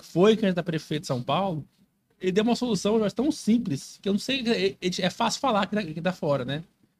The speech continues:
Que ele falou que São Paulo, a ideia dele seria fazer uma mudança simples nos postos de saúde de São Paulo, mas muito eficiente. Sabe qual? Ele descobriu que os sistemas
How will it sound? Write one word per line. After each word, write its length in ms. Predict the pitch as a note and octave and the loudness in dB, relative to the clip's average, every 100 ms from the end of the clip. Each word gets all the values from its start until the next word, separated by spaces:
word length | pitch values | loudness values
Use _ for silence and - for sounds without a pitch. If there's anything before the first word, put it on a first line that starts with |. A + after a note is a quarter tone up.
| _ _ _ _ - | _ _ _ _ -2
Que 80 | |
ele 80 | F3 | 0
falou 240 | - F#3+ F#3+ | 2 0 2
que 100 | G#3 | 2
São 200 | A3+ A3 | 4 2
Paulo, 300 | F#3+ G3+ G#3 | 4 4 4
a 40 | |
ideia 300 | F#3 G3+ G#3+ | 4 4 2
dele 200 | F3 F#3+ | 2 0
seria 640 | - G3 F#3 F3+ E3+ D3+ - | 2 2 4 4 4 2 -2
fazer 200 | F3 E3+ | -2 2
uma 80 | F#3 | 2
mudança 300 | F#3 F#3 G#3+ | 4 2 2
simples 640 | G3+ - A#3+ C#4+ D#4 D4 - - _ | 0 6 6 8 4 2 -2 -18 _
nos 140 | E3 - | -8 -4
postos 260 | F3 D#3+ | 0 2
de 20 | - | 2
saúde 200 | D#3 D#3 | 2 2
de 40 | |
São 140 | - D3+ | 0 0
Paulo, 360 | D3 D3 G3 G3 | 2 2 2 0
mas 200 | F#3 D#3+ | -2 0
muito 180 | F3 F3+ | -2 0
eficiente. 440 | G#3 A3 F3 D#3+ | -2 0 0 0
Sabe 200 | - D#3+ | -4 -2
qual? 320 | F#3 A3+ C4+ _ _ _ _ _ _ _ | 0 0 -2 _ _ _ _ _ _ _
Ele 140 | D#3+ F3+ | 0 0
descobriu 640 | - G#3 D#3 G3+ A#3+ F3 - _ _ _ | 0 0 2 2 2 -2 -8 _ _ _
que 60 | G#3 | 2
os 100 | - | 2
sistemas 760 | G#3+ - A3 B3+ G#3+ - | -2 4 6 6 4 2